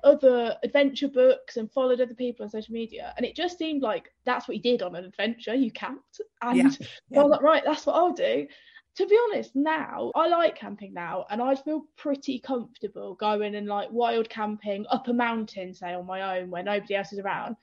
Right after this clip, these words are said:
Speaker 1: Yeah, but I still wouldn't just put my tent up on, like, the outskirts of Portsmouth in a park by myself.
Speaker 2: <laughs>
Speaker 1: But I thought, I think especially 'cause I probably read a lot of adventure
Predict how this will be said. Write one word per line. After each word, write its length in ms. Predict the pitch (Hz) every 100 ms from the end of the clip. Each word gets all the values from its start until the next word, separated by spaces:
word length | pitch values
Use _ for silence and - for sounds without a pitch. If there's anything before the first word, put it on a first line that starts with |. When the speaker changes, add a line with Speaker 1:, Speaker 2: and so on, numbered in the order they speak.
| _ _ - -
Speaker 1:
Yeah, 120 | - 330
but 100 | 285
I 60 |
still 500 | 285 - 359 381 339
wouldn't 340 | 233 208 196 190
just 160 | 226
put 220 | - 311
my 80 | 247
tent 340 | 269 285 269 -
up 260 | - - _ _
on, 140 | 240
like, 140 | 240 240
the 80 |
outskirts 500 | 247 240 - 254 220
of 100 | 220
Portsmouth 640 | - 285 269 - - 190 175
in 100 | 202
a 40 |
park 500 | - 254 254 - - -
by 80 | -
myself. 420 | 196 - 165 - -
Speaker 2:
<laughs> 320 | - - _
Speaker 1:
But 120 | 294
I 180 | 294 330
thought, 340 | 339 339 320 285
I 40 |
think 200 | 359 370
especially 380 | 403 403 415 415
'cause 100 | 349
I 60 | 359
probably 280 | 349 359 359
read 160 | 349
a 40 | 339
lot 160 | 302
of 60 | 247
adventure 340 | 269 294 -